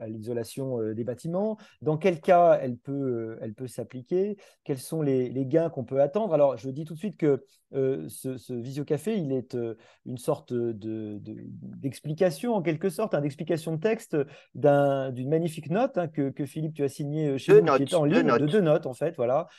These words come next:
Speaker 1: qui sont, qui sont dans la continuité, ah bah, la, la, la seconde dans la continuité de la première, évidemment. Euh, la première s'appelle Améliorer le rendement des, des pompes à chaleur grâce au, au géostockage. Donc, c'est l'un, l'une des clés de la décarbonation du tertiaire, et tout ça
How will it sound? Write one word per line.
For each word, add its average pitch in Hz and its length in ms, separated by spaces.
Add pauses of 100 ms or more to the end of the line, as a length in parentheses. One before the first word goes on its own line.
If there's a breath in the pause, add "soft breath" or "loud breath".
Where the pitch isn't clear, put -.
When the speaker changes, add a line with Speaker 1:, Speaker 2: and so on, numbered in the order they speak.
(160 soft breath)
Speaker 1:
qui - 140
sont, 143 220
qui 135 160
sont 139 160
dans 131 60
la 120 60
continuité, 135 560
ah 127 60
bah, 113 160
la, 135 260
la, 135 200
la 135 100
seconde 127 260
dans 113 60
la 110 60
continuité 120 280
de 127 60
la 117 40
première, 135 300
évidemment. 139 560 (340 soft breath)
Euh, 131 120
la 135 80
première 143 240
s'appelle 135 240
Améliorer 170 400
le 160 60
rendement 139 300
des, 123 300
des 110 160
pompes 139 220
à 135 60
chaleur 135 440
grâce 107 260
au, 104 200
au 120 80
géostockage. 120 720
Donc, 107 120
c'est - 140
l'un, 135 180 (280 soft breath)
l'une 160 180
des 147 160
clés 190 220
de 127 120
la 113 140
décarbonation 131 640
du 107 120
tertiaire, 123 340
et 113 80
tout 110 120
ça 147 280